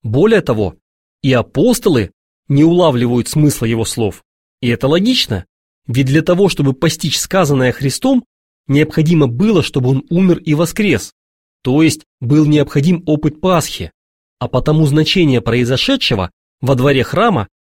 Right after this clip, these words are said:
открывается апостолам лишь после воскресения Спасителя. Как же это касается нас с вами? Наша внутренняя жизнь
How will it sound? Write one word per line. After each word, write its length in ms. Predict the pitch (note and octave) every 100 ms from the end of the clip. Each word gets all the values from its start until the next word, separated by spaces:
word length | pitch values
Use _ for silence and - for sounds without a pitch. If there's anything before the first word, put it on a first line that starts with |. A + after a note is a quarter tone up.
| _
открывается 720 | C#3+ - D#3 E3+ D#3+ B2+ B2+
апостолам 600 | - - A3+ - B2 A2+
лишь 200 | B2+ -
после 320 | - D#3+ -
воскресения 600 | E3 - B2+ - C3 B2+
Спасителя. 580 | B2 D#3+ - - A2 F2 - _ _ _ _ _ _ _ _ -
Как 220 | D3 C#3+
же 180 | A2+ C3+
это 240 | E3+ A#2+
касается 560 | - G#2+ - D3 D#3 A#2+
нас 260 | A2 B2
с 120 | - E3
вами? 380 | G3 A#2+ E2 - _ _ _ _ _ _ _
Наша 400 | C#3+ A3 G#3+ E3
внутренняя 500 | C3+ C#3 A#2+ A2+ G#2+
жизнь 300 | G#2 A2